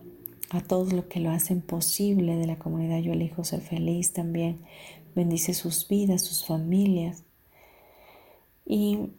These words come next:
permítenos permanecer en ti cada instante de nuestra existencia y que podamos siempre vivir desde el espíritu y no desde la forma.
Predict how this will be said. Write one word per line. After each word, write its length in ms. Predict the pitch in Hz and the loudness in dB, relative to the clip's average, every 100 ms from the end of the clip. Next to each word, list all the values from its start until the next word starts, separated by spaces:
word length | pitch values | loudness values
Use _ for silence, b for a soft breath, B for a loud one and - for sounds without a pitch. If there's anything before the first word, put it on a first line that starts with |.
| _ _ _ _ - 190 | _ _ _ _ -12 0
permítenos 640 | 208 202 247 247 233 220 - | 2 4 4 2 0 0 2
permanecer 680 | 190 180 175 175 - 175 | 2 2 2 0 0 2
en 160 | 175 175 | 0 -2
ti 380 | - 180 175 - | 0 0 0 -2
cada 240 | 160 160 | -2 0
instante 640 | 165 165 - 165 165 160 160 | 0 -2 0 0 0 0 -2
de 120 | 160 | 0
nuestra 340 | 156 156 151 | 0 0 0
existencia 960 | 151 - - - - 156 151 - 151 151 - _ _ _ _ - _ _ _ _ - - - | -2 -2 -2 -4 0 2 2 0 -2 -4 -10 _ _ _ _ -20 _ _ _ _ -16 -14 -6
y 80 | 160 | -2
que 140 | 175 | 0
podamos 440 | 170 170 175 175 | 2 2 2 0
siempre 520 | - - 185 180 175 165 | 0 2 2 2 0 0
vivir 400 | 165 165 170 165 | 2 2 0 0
desde 300 | 165 - 156 | -2 0 0
el 100 | 156 | 2
espíritu 640 | - - 180 160 - - - _ _ _ _ | 0 0 0 0 -8 -18 -20 _ _ _ _
y 100 | 175 | 2
no 200 | 165 165 | 4 4
desde 280 | 165 165 156 | 4 2 0
la 160 | 160 170 | -2 -4
forma. 520 | - 156 160 165 | -4 -4 -2 -8